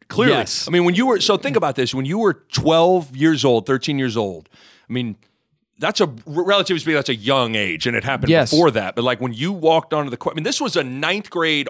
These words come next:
Speaker 1: all-star tournament.
Speaker 2: Oh, yeah.
Speaker 1: And you were a seventh grader.
Speaker 2: Yep.
Speaker 1: And you took the floor
Speaker 2: And I think I
Speaker 1: like
Speaker 2: might have been the best player on our team, too.
Speaker 1: Yeah. You, yo, you were, you were really good.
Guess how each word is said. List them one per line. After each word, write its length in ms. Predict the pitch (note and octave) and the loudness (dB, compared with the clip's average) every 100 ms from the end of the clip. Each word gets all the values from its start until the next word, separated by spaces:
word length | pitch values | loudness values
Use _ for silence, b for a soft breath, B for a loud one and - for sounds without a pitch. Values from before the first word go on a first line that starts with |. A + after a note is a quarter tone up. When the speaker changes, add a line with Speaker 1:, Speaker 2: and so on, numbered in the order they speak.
| - | 0
Speaker 1:
all-star 500 | C#3+ D#3 - A#2+ G2 | 0 0 -2 -6 -6
tournament. 380 | - E2 C2 - | -12 -16 -16 -8
Speaker 2:
Oh, 100 | D3+ | -4
yeah. 160 | E3 | -2
Speaker 1:
And 140 | B2 C#3+ | -2 0
you 80 | F#3 | 2
were 100 | D3+ | 2
a 60 | |
seventh 460 | - - A#3 F#3 A#2+ | 2 0 0 0 -6
grader. 260 | G#2 D#2+ - | -10 -16 -14
Speaker 2:
Yep. 180 | A#2+ C#3+ B | -12 -12 B
Speaker 1:
And 200 | - C#3+ | -4 -4
you 220 | B2 D#3+ B3 | -2 -2 -2
took 320 | - F#3+ - | -2 -4 -4
the 80 | C3+ | -10
floor 680 | - - E3+ A3+ D#3 A#2 G#2+ | -10 -2 2 6 6 6 2
Speaker 2:
And 100 | D3+ | 0
I 80 | |
think 180 | D#3 E3+ | -2 0
I 100 | C#3+ B2+ | 2 2
Speaker 1:
like 80 | |
Speaker 2:
might 220 | C3 C3 D#3 | 0 -2 -2
have 80 | |
been 120 | C3+ C3+ | -6 -8
the 60 | |
best 280 | G#2+ B2+ A#2 | -4 -4 -4
player 240 | - A#2+ A2+ | -8 -6 -6
on 100 | A2 | -8
our 100 | G#2 | -10
team, 320 | - A2+ F#2 | -12 -14 -10
too. 100 | C#3+ | -4
Speaker 1:
Yeah. 220 | D#3 C3+ - | -2 -4 -2
You, 240 | D#3+ F#3 | 2 2
yo, 140 | D#3 E3 | 4 2
you 160 | D3+ | 2
were, 160 | F3 C3+ | 0 2
you 160 | D3 | 4
were 80 | F#3 | 2
really 260 | A2 D#3 A2+ | 2 0 0
good. 200 | E2 | -4